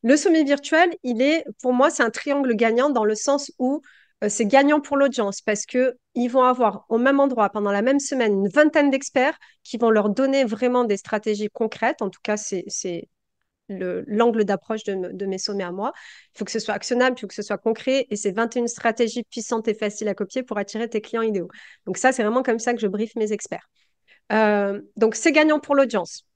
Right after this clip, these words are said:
OK, parce que vraiment, c'est comme si t'avais une série de, de vingt masterclass, il y a même des ateliers, des tables rondes, et cetera, où tu vas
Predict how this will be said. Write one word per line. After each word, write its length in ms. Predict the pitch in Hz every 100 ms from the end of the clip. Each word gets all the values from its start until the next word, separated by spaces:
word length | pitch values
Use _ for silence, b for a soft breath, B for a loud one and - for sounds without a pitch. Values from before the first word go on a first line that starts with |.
| -
OK, 220 | 214 254 302 -
parce 180 | 208 -
que 260 | 240 247 247
vraiment, 380 | 202 220 240 285
c'est 180 | - 202
comme 160 | 240
si 60 | 247
t'avais 200 | 226 214
une 80 | 214
série 280 | - 226
de, 260 | 226 196 180
de 260 | 180 180 180
vingt 140 | 220
masterclass, 760 | 247 233 - 220 - 226 262 - b b -
il 120 | 196
y 60 |
a 60 | 196
même 200 | 196 233
des 180 | 226 226
ateliers, 340 | 220 226 220
des 120 | 220
tables 240 | 208 208 202
rondes, 260 | 208 220
et 60 | 208
cetera, 460 | - - 202 226 247
où 100 | 202
tu 180 | - 208
vas 220 | 214